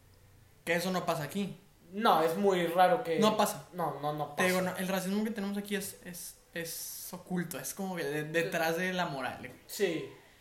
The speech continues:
Speaker 1: O lo hacemos, güey, sin pensar que es racismo.
Speaker 2: Es que en mucha, en México hay mucha gente ignorante, güey.
Speaker 1: Pero yo creo que es más que lo hacemos s-, pensando que no es racismo.
Speaker 2: Mo-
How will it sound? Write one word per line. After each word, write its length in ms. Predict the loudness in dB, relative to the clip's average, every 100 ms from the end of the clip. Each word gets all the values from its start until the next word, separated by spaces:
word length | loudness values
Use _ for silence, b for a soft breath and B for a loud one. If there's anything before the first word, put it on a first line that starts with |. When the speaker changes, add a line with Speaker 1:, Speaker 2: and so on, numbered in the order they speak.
| b b b
Speaker 1:
O 100 | 6
lo 160 | 8
hacemos, 440 | 6 6 4 4 2
güey, 200 | 0 -2
sin 260 | -2 -2
pensar 400 | -4 -6 -6 -8
que 140 | -8 -8
es 120 | -8
racismo. 400 | -8 -8 -12 -14 -20 _ _ _ _ _ _ _
Speaker 2:
Es 140 | -8 -4
que 160 | -4 -4
en 120 | -4
mucha, 200 | -6 -8 -10
en 120 | -8 -8
México 300 | -8 -4 -2
hay 60 |
mucha 200 | -2 -6
gente 240 | -10 -10 -8
ignorante, 720 | -8 -8 -10 -12 -12 -8 -6
güey. 240 | -6 -8 -10 -14 -20 -20 _ _ -20 -20 -2
Speaker 1:
Pero 180 | 2 2
yo 140 | 2
creo 160 | -2 -4
que 80 |
es 60 | -4
más 180 | -2 -4
que 100 | -4
lo 80 | -4
hacemos 380 | -2 -2 -4 -10 -14
s-, 160 | -16 -12 -6
pensando 440 | -4 -4 -4 -4
que 80 | -4
no 120 | -6
es 80 | -6
racismo. 340 | -10 -14 -18 -20 b b b
Speaker 2:
Mo- 320 | 0 0 0